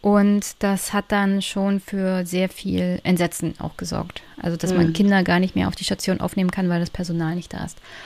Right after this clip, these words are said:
Speaker 2: Ja.
Speaker 1: Und das, was du mir hier gerade erzählt hast, also die Pflege am Limit, belegen eigentlich die, hm, drei Clips, die ich hier mal mitgebracht habe.
Speaker 2: Ja.
Speaker 1: Der erste ist aus den Tagesthemen, glaub ich.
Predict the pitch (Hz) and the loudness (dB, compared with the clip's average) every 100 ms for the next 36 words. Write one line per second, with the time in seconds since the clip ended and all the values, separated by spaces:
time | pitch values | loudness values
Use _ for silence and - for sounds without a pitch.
0 | - - - 196 190 196 - 185 - 208 | -20 -16 -2 2 4 2 2 -2 -2 -4
1 | 190 190 214 269 294 262 254 247 247 247 | 0 2 4 6 4 2 0 0 0 0
2 | 240 202 208 208 - - - 202 - 208 | -2 0 0 0 -4 -6 -4 -4 -2 -6
3 | - 170 180 175 - - 208 214 202 - | -6 -8 -6 -8 -10 2 4 6 4 0
4 | 180 175 185 220 214 269 - - - - | -2 0 4 4 4 0 -8 -20 -20 -20
5 | - - - - 208 214 220 208 214 208 | -20 -20 -14 0 6 6 6 2 0 -2
6 | - 202 202 202 - _ _ _ _ - | -2 0 2 0 -6 _ _ _ _ -6
7 | 196 196 196 196 - _ - 190 196 226 | 2 4 4 2 -4 _ -6 0 2 2
8 | - 233 233 - - 208 196 214 202 196 | 0 -2 -2 -2 -6 -6 -4 -2 0 2
9 | 277 233 190 180 - - 185 214 277 - | 4 2 2 -4 -4 -6 -2 -2 -4 -8
10 | - - - - - 180 175 226 214 196 | -20 -20 -20 -20 -14 -4 0 2 2 4
11 | 233 - 254 247 240 - - 240 - - | 2 2 2 4 0 -2 0 2 0 -8
12 | - 208 214 214 - - - - 196 196 | -2 2 4 2 -2 -10 -8 -2 0 0
13 | 196 - - - - - 220 240 254 - | -2 -4 -14 -14 -14 -6 0 2 2 2
14 | 247 233 220 220 226 233 | 2 4 4 4 4 0